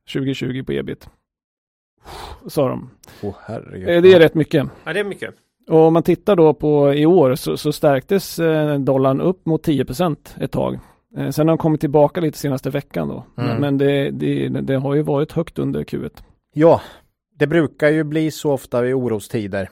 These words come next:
Speaker 1: Mm.
Speaker 2: Eh, så att, ja, man får väl följa det där lite.
Speaker 1: Och de har ju väldigt mycket inköp i dollar, liksom.
Speaker 2: Ja, absolut.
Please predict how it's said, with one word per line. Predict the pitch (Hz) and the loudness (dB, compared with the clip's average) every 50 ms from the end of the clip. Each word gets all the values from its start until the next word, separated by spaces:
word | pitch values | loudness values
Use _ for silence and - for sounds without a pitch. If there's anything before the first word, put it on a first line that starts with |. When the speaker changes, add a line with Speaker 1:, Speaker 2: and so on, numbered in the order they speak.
| _ _ - | _ _ -6
Speaker 1:
Mm. | 147 135 135 135 | -4 -4 -4 -4
Speaker 2:
Eh, | 135 113 110 107 107 104 107 104 107 104 104 101 101 101 98 101 104 - | -6 -8 -8 -8 -8 -8 -8 -8 -8 -8 -8 -8 -8 -10 -10 -12 -16 -18
så | _ - - - 117 | _ -18 -10 -6 -6
att, | 113 - _ _ _ _ _ _ | -6 -6 _ _ _ _ _ _
ja, | - - 117 135 147 - | -10 -6 -4 -4 -4 -4
man | 135 135 139 | -6 -8 -8
får | - - 151 | -8 -8 -6
väl | 143 151 147 | -6 -6 -6
följa | - 175 165 151 151 156 | -2 -2 -2 0 0 0
det | 156 147 | 0 0
där | 123 113 | 0 0
lite. | 110 104 101 - 101 - _ _ | -2 -2 -4 -6 -12 -14 _ _
Speaker 1:
Och | - 147 | -8 -4
de | 139 139 147 | -2 0 0
har | 151 | 2
ju | 147 | 2
väldigt | 143 143 139 139 143 | 0 0 0 0 0
mycket | 147 123 - 139 | -2 -2 -2 -4
inköp | 143 131 120 - 156 139 123 | -4 -4 -4 -4 -6 -6 -6
i | 123 | -6
dollar, | - 120 123 123 139 127 | -6 -6 -6 -6 -8 -8
liksom. | - 131 | -4 -2
Speaker 2:
Ja, | 123 120 117 107 95 - _ | 0 2 2 0 0 -4 _
absolut. | - - 113 - - - 110 107 107 98 - - - | -12 -10 -10 -10 -10 -10 -6 -6 -6 -6 -8 -16 -20